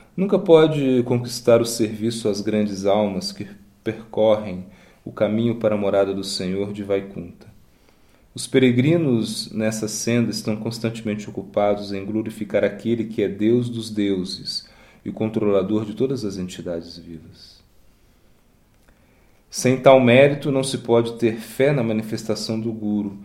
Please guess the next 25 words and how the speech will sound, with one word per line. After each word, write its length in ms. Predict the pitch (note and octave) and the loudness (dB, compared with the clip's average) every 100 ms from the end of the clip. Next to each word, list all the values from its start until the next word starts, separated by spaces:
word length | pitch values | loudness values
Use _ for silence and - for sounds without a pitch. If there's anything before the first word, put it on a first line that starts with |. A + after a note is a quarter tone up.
| - - | -20 -10
nem 140 | E3 F#3+ | -4 -2
sequer 480 | - F3+ C3 C3 - | -2 0 2 0 -2
pode 440 | A2 A2 G#2+ G#2+ | 2 2 2 -4
reconhecê-lo." 960 | G#2 G#2+ - G2+ G2 - - F2+ F2 F2+ - - - _ _ _ _ _ _ - | -8 -8 -6 -8 -6 -8 -6 -8 -10 -14 -20 -20 -20 _ _ _ _ _ _ -12
O 80 | G#2 | -10
Skanda 580 | - - - A#2+ G#2+ | -8 -8 -2 0 0
Puranda 640 | - G2+ G2+ G#2 G2 F#2 F#2 - - - | -2 -4 -4 -4 -4 -8 -12 -18 -20 -16
diz: 640 | G2+ G2 F#2 - - - _ _ _ _ _ _ | -10 -8 -8 -10 -14 -18 _ _ _ _ _ _
"Os 140 | - - | -10 -6
que 100 | B2 | -2
possuem 460 | C3 B2+ E3 E3+ | 0 0 0 0
pouco 320 | D#3 B2+ B2 | 2 0 2
mérito, 560 | G#2+ G#2+ A#2+ A#2 A2 G#2 | 2 4 4 4 0 -2
ó 60 | G2 | -2
rei, 320 | G2+ F2+ F2 - - - | -2 -4 -4 -14 -20 -10
nunca 220 | D#3+ F3 | -6 -2
desenvolvem 840 | D3+ B2+ A#2 G#2+ G#2 A2+ A2 G#2 G2 | -4 -4 -2 0 4 6 4 0 -4
fé 320 | - A2 G#2+ | -4 0 2
na 120 | G2+ | 2
Mahaprasada 800 | G2 G2 G2 F#2+ G2 - F#2+ F#2+ | -2 -4 -6 -8 -8 -2 -2 -2
do 100 | F#2+ | -6
Senhor, 420 | F#2 - F#2 F#2 | -8 -8 -6 -4
o 80 | F2+ | -6
próprio 440 | F#2 G#2 G#2+ G#2+ G#2 | -2 2 2 0 -4
Govinda, 680 | G#2 G2 G#2+ F#2+ F2 F2 | -6 -4 -4 -4 -6 -10